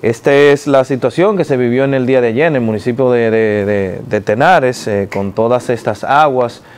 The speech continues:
eh, que estuvo cayendo a part-, como a partir de las cuatro y media de la tarde estuvo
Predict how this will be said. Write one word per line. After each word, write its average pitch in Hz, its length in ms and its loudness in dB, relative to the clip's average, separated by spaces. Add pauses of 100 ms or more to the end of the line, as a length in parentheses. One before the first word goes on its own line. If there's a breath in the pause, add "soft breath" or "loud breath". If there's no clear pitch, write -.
(160 loud breath)
eh, 98 360 -4 (340)
que 104 80 -8
estuvo 110 840 -2
cayendo 123 800 0
a 113 160 -4
part-, 104 360 -6
como 113 380 -2
a 107 60 -4
partir 113 300 -2
de 151 140 0
las 135 220 0
cuatro 165 600 0
y 123 60 -2
media 135 440 0
de 123 80 -2
la 110 120 -2
tarde 143 360 0
estuvo 120 480 -2